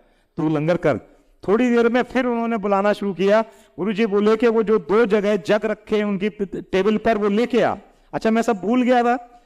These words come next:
मैं वो दोनों जग जल्दी से उठा के गुरुजी के पास आ गया। आप सुनिए सत्संग को, कि जैसे ही मैंने आया, गुरुजी ने एक उंगली एक जग में और दूसरी उंगली दो जग में डाल के कहते, "जा, रखा है ये जग वहां।"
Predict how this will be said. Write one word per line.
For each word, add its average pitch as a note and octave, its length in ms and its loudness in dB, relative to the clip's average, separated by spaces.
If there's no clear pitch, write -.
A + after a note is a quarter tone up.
मैं G#3 100 2
वो G#3+ 140 -2
दोनों G#3+ 340 2
जग G#3+ 220 0
जल्दी G3+ 320 0
से A3 100 -2
उठा F3+ 240 2
के A3+ 160 2
गुरुजी G3 320 -4
के G3 100 2
पास E3+ 280 0
आ B2+ 100 0
गया। G#2+ 220 -6
आप F3 140 2
सुनिए A3+ 440 0
सत्संग G#3+ 460 -2
को, C#3 300 -6
कि F3+ 60 2
जैसे G#3 280 0
ही C#4 80 0
मैंने C4+ 200 2
आया, B3 320 4
गुरुजी A3+ 320 -4
ने A#3 280 2
एक A#3+ 120 -2
उंगली G#3+ 420 2
एक G#3+ 140 0
जग G3+ 180 0
में A3 180 0
और A3+ 60 0
दूसरी G3+ 420 -2
उंगली G#3 240 0
दो G3 220 2
जग G3 200 2
में F#3+ 200 0
डाल E3+ 240 2
के G3+ 320 0
कहते, G3+ 500 -2
"जा, G3 180 4
रखा F3 320 2
है E3 100 4
ये D3 80 4
जग C3 200 0
वहां।" G#2+ 220 -2